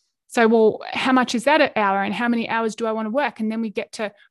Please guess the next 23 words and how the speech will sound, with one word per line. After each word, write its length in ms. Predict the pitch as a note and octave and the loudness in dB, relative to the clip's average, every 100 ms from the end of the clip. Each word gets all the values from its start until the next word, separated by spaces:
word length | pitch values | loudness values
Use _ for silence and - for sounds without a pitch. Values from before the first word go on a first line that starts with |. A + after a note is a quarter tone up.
| - | -4
play 240 | C4 C#4+ | 0 2
with 160 | B3+ A3+ | 2 -2
that 160 | G#3 | -4
and 100 | G#3+ | -4
explore 560 | G3+ - - A#3 C4+ C#4+ | -8 -8 -10 -4 -2 0
that 200 | A3 - | -2 -4
and 200 | G#3 G#3+ | -4 -2
move 300 | A#3 D4 B3+ | 0 -2 -2
all 140 | B3+ A3+ | -4 -4
that 160 | G#3+ | -6
around 260 | G#3 G3+ G3+ | -6 -8 -8
and 100 | G3+ | -8
see 220 | - D4+ | -2 -2
what 160 | D#4 - | -2 -4
that 180 | G#3+ | -8
looks 240 | G#3 G3 - | -10 -12 -12
like 140 | F#3+ G3 | -10 -10
and 120 | F#3+ | -4
see 220 | D4 D#4+ | 0 2
what 180 | B3 - | 2 0
that 160 | G3+ - | -4 -4
feels 300 | G#3 G3+ G3 | -4 -4 -4
like. 180 | G3 | -8